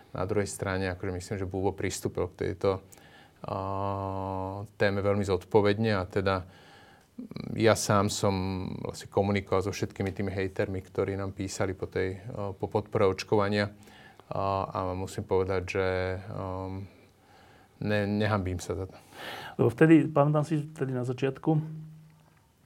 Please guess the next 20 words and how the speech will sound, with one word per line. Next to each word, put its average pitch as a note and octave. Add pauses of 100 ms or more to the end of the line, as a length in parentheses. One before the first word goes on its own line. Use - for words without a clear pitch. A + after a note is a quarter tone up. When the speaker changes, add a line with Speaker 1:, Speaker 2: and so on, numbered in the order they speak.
(420)
Speaker 2:
to -
bolo C3
také, D3+
že C#3+ (560)
skoro C3+
som C3+
mal B2+
pocit, B2+
že A#2+
tým C3+
sa, A#2+ (180)
tým B2+
je C3
ohrozené C3
vlastne B2
existencia C3+
Buba, B2
lebo B2+
je B2
to, B2